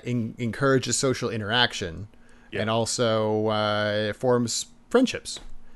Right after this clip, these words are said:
Speaker 1: Um,
Speaker 2: It was the thing that got you to the thing, not the thing itself.
Speaker 1: Yeah, yeah, yeah.
Speaker 2: And I,
Speaker 1: Exactly.
Speaker 2: I, I, I like that concept, and I, I think games do that very well. You know,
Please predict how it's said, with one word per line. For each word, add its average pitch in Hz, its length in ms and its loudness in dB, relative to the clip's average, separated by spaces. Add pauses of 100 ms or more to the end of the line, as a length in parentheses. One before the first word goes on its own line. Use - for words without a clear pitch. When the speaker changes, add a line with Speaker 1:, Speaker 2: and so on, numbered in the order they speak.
(460)
Speaker 1:
Um, 90 160 -4
Speaker 2:
It 147 60 8
was 143 160 10
the 139 80 6
thing 170 260 2
that 135 140 2
got 131 240 2
you 117 60 -2
to 110 60 0
the 101 120 -4
thing, 147 420 -4 (140)
not 104 160 0
the 98 60 -6
thing 92 240 -2
itself. 87 500 -6 (100)
Speaker 1:
Yeah, 165 220 10
yeah, 127 180 6
yeah. 101 100 0
Speaker 2:
And 113 80 2
I, 107 120 4
Speaker 1:
Exactly. 113 520 0
Speaker 2:
I, 127 140 2 (420)
I, 131 260 4
I - 40 8
like 147 220 6
that 120 180 2
concept, 110 560 0 (100)
and 117 160 0
I, 107 220 2
I 104 140 0
think 117 500 0 (580)
games 113 360 6
do 107 140 4
that 95 180 6
very 90 240 2
well. 87 360 0 (520)
You 117 100 6
know, 98 300 6